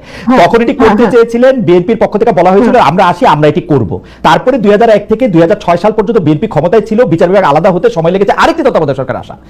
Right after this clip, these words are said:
Speaker 2: তো সেটি তো তারা বলছিল যে তারা করবে, তাও পাঁচ বছরে করে নাই। এই ক্ষেত্রে তারা বলতেছে যে দুইবারের বেশি প্রধানমন্ত্রী না থাকার যে অপশন,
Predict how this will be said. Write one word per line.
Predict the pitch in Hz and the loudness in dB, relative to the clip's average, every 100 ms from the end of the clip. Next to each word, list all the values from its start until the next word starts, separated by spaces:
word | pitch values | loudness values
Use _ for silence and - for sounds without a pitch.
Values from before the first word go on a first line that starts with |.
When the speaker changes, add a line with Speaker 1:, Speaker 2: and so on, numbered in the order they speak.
| - - - | -20 -20 -6
Speaker 2:
তো | 165 | -2
সেটি | 214 254 | -2 -2
তো | |
তারা | 311 302 | 0 2
বলছিল | 190 262 262 311 | 4 2 2 0
যে | 294 | 2
তারা | 269 | 0
করবে, | 196 151 | 0 0
তাও | 190 214 | 0 0
পাঁচ | - | 0
বছরে | 190 214 | 0 -2
করে | 202 113 101 | -2 -2 -2
নাই। | 85 - - - | -6 -12 -20 -4
এই | 175 214 | 0 2
ক্ষেত্রে | 254 254 277 | 2 -2 0
তারা | 285 | 0
বলতেছে | 240 110 156 226 247 240 151 | 0 0 0 0 -2 0 0
যে | 117 | 0
দুইবারের | 117 156 202 185 226 | 0 2 2 2 2
বেশি | 220 220 | 0 -2
প্রধানমন্ত্রী | 220 151 160 196 220 | -2 0 0 -2 -2
না | 147 | -2
থাকার | 127 156 190 | -2 -2 0
যে | 196 | 0
অপশন, | 117 - 277 269 123 | -2 -2 0 0 0